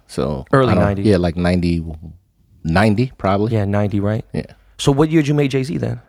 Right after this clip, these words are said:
Speaker 1: Um, I met Jay probably three years after that. So I probably met Jay around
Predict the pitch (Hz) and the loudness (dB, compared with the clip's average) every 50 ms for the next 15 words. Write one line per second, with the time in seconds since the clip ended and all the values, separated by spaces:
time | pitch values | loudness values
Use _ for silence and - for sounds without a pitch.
0 | _ _ - 101 95 92 95 98 92 - - - 98 101 101 85 - - - 98 | _ _ -4 -2 -2 0 0 -2 -4 -4 -6 -4 -2 -2 -2 -2 -4 -2 -2 0
1 | 90 90 - 87 87 87 90 82 - _ _ _ _ _ _ _ _ _ _ - | 0 0 -2 -4 -6 -6 -8 -10 -12 _ _ _ _ _ _ _ _ _ _ 2
2 | 104 98 95 92 90 85 82 90 82 76 - - - - 76 - - _ - - | 4 4 6 4 4 2 2 0 0 0 -2 -6 -4 -4 -4 -6 -8 _ -20 -20
3 | - - 92 82 - - 101 98 92 92 92 82 - 95 87 85 85 85 82 87 | -8 -6 -4 -4 0 0 0 0 0 0 0 0 0 2 2 2 2 0 0 -2
4 | 82 80 76 | -2 -2 -4